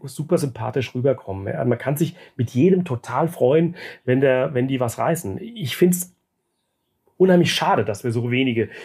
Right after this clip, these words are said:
weil es bieten sich eigentlich noch mehr an.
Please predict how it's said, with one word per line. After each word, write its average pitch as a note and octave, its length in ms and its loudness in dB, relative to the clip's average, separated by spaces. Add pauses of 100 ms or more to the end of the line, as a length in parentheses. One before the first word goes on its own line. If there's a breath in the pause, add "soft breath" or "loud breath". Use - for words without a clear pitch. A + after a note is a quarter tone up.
(180 loud breath)
weil B2+ 140 4
es G#3 300 0
bieten F3 300 0
sich D3 220 0
eigentlich B2+ 380 0
noch G2+ 160 0
mehr A2+ 280 2
an. F#3 280 -2